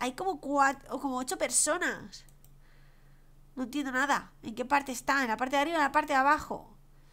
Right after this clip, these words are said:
Eh, aquí es como que habrá... Y esto es como una casita... Ay, yo creo que, que esto es, mola más, ¿no? Es que aquí viven cuatro personas. Yo creo que para empezar estaría bien vivir con mucha gente, ¿no?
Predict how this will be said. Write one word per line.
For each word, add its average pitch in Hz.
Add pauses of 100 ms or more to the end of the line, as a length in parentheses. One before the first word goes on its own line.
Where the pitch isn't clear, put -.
(500)
Eh, 277
aquí 277
es 392
como 330
que 269
habrá... 220 (220)
Y 269
esto 277
es 381
como 320
una 294
casita... 240 (320)
Ay, -
yo 226
creo 247
que, 131
que 233
esto 254
es, 269
mola 220
más, 214
¿no? 311 (220)
Es -
que -
aquí 254
viven 339
cuatro 247
personas. 240 (760)
Yo 240
creo 349
que 370
para 269
empezar 233
estaría 269
bien 262 (1400)
vivir 220
con 269
mucha 240
gente, 247
¿no? 202